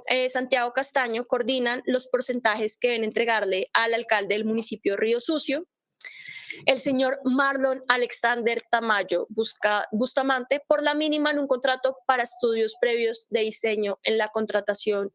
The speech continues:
para la construcción de una cancha de fútbol para ese municipio, con recursos provenientes de Coldeportes, los cuales son viabilizados pres-, presuntamente por el senador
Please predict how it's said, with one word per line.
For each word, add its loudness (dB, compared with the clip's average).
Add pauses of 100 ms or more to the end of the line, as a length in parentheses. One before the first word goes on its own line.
para 2
la 0
construcción -2
de 0
una -2
cancha -2
de -4
fútbol -2 (400)
para 4 (120)
ese 2
municipio, 0 (520)
con 4
recursos 0
provenientes 0
de 0
Coldeportes, 0
los 2
cuales 0
son -2
viabilizados 0
pres-, -4 (220)
presuntamente 0
por 0
el 2
senador 0